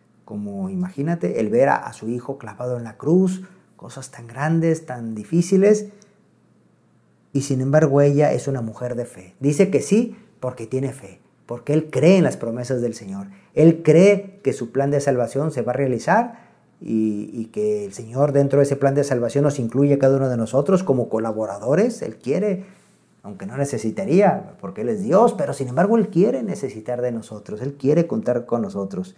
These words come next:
Y la Virgen se sabe colaboradora inmediata, Madre de Dios, y ella dice que sí, "Hágase en mí según tu palabra".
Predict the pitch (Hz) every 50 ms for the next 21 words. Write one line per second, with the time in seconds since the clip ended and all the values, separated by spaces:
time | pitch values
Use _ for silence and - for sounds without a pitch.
0 | _ _ _ _ _ _ _ _ _ _ _ _ - 110 110 113 120 127 123 -
1 | 143 139 - 117 110 - 139 143 143 135 120 110 - - - _ _ _ _ _
2 | _ - - 113 110 117 117 120 113 117 113 123 131 131 139 135 127 117 113 107
3 | 113 131 143 143 143 143 120 107 113 123 131 135 131 131 120 113 110 131 160 180
4 | 180 185 139 143 147 143 143 143 - 180 180 - - - _ _ _ - 104 101
5 | - - 127 113 101 92 - - _ _ _ _ _ _ _ _ - - 127 147
6 | 143 143 - 131 117 117 131 151 175 202 214 202 - - - _ _ _ - -
7 | 113 104 117 120 120 127 - - 107 104 107 104 104 101 101 95 -